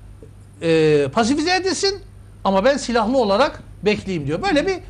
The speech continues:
tablo var. Şimdi bu tablo P K K'nın penceresinden baktığınızda kendi açılarından izah edilebilir bir tablo.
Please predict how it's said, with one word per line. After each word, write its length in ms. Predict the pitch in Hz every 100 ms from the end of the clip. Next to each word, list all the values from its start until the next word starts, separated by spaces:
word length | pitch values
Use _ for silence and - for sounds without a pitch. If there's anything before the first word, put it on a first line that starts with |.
| -
tablo 360 | - 262 185 139
var. 120 | 98 - - -
Şimdi 460 | - 403 320 160 - - -
bu 280 | 147 170 392
tablo 580 | - 277 220 233 285 403 - - - - - - - -
P 120 | -
K 160 | 226 262
K'nın 240 | 294 330
penceresinden 800 | - 208 170 160 143 165 156 160
baktığınızda 760 | 247 320 - 175 151 135 165 370 - - - - -
kendi 320 | 214 302 370
açılarından 720 | 262 - 180 170 160 180 349 - - - -
izah 260 | 160 233
edilebilir 560 | 233 254 294 294 381 330
bir 100 | 254
tablo. 340 | 180 131 113